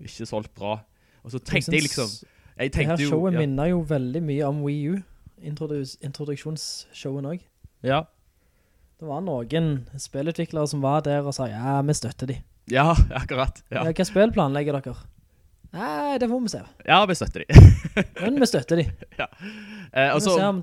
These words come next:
Speaker 2: om driten selger først.
Speaker 1: Så, så var det liksom en sånn svær plansje med masse spillutviklernavn, men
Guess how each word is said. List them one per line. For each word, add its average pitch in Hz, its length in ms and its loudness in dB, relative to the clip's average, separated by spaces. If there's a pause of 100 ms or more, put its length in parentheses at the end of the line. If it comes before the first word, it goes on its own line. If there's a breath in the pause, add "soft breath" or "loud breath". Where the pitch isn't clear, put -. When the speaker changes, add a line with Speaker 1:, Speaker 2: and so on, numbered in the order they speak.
Speaker 2:
om 175 140 -2
driten 180 320 -2
selger 180 300 -6
først. - 260 -10 (560 soft breath)
Speaker 1:
Så, 107 120 -14
så 165 120 0
var 117 160 4
det 151 80 2
liksom 151 160 -6
en 131 80 -4
sånn 120 160 -8
svær 135 320 -2
plansje 147 560 -2
med 139 160 -2
masse 131 320 -4 (240)
spillutviklernavn, 131 960 0
men 120 300 2